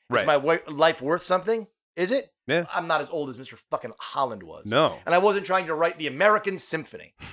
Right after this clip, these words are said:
Speaker 2: But at the
Speaker 1: <laughs>
Speaker 2: same
Speaker 1: The Great
Speaker 2: time,
Speaker 1: American Symphony.
Speaker 2: when you hear it, you're like,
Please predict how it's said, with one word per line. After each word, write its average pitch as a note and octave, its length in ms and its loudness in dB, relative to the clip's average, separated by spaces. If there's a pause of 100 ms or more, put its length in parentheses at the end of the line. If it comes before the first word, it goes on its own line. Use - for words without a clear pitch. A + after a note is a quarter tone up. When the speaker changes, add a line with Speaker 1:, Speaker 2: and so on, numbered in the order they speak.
(100)
Speaker 2:
But F#3+ 120 2
at G3 40 2
the F#3+ 60 -2
Speaker 1:
<laughs> F#3+ 60 0
Speaker 2:
same G#3 160 2
Speaker 1:
The - 60 4
Great F#3 360 6
Speaker 2:
time, D#3 80 2
Speaker 1:
American D#3+ 640 4
Symphony. G#2+ 420 -2
Speaker 2:
when F3 140 0
you E3 100 0
hear F3+ 160 6
it, - 120 -2
you're C3 100 2
like, B2+ 180 0